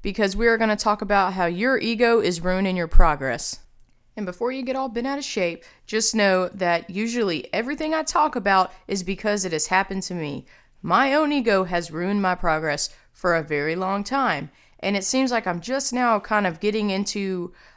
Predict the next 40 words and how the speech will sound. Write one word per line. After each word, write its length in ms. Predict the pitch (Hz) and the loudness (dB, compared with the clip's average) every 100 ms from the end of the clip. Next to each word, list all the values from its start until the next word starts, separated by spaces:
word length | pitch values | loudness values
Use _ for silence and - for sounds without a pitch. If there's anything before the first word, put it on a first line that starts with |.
| - | -4
a 80 | |
flow 360 | 185 - 220 208 | -2 2 4 4
of 80 | 185 | 4
where 140 | 185 | 2
I'm 200 | 175 170 | 2 2
realizing 560 | 202 220 147 127 143 143 | -2 0 0 -2 -6 -6
that. 260 | 135 104 - - - | -6 -6 -8 -20 -8
So 200 | - 220 | -4 -2
what 120 | 233 | 0
I 120 | 233 | -2
try 260 | 226 262 262 | -2 -4 -2
to 80 | |
do 240 | 226 285 330 | -4 -4 -2
in 80 | 240 | -2
this 160 | 220 | -2
podcast 640 | - - 214 233 202 202 - | 2 2 2 -2 -2 -2 -4
is 180 | 185 | -4
teach 380 | - - 359 - | -4 -4 -4 -4
you, 300 | 202 185 190 - - - - | -4 -4 -4 -8 -20 -16 -4
and 240 | 214 208 | -2 0
hopefully 340 | 247 - 247 220 | -2 -4 -4 -6
you 120 | 214 | -6
can 180 | 226 208 | -4 -2
learn 220 | 208 214 | 0 -2
from 240 | 196 165 | -4 -4
my 400 | 175 240 370 349 - | -2 -2 -4 -6 -8
mistakes 560 | 185 - 180 165 175 | -8 -6 -4 -4 -4
so 100 | - | -6
you 220 | 214 214 302 | -6 -6 -4
don't 180 | 262 | -4
waste 320 | 196 233 247 226 | -2 -4 -4 -4
a 60 | |
lot 200 | 214 208 | -2 -2
of 80 | 190 | -4
time 460 | - 226 214 170 160 - - _ | -4 -2 -2 -2 -6 -16 -20 _
letting 300 | 208 208 208 | 2 2 2
your 140 | 196 | 0
ego 320 | 170 214 190 165 | -2 -4 -2 -2
ruin 320 | 180 196 156 | -2 -2 -2
everything. 540 | 139 135 160 - 180 | -4 -8 -12 -14 -14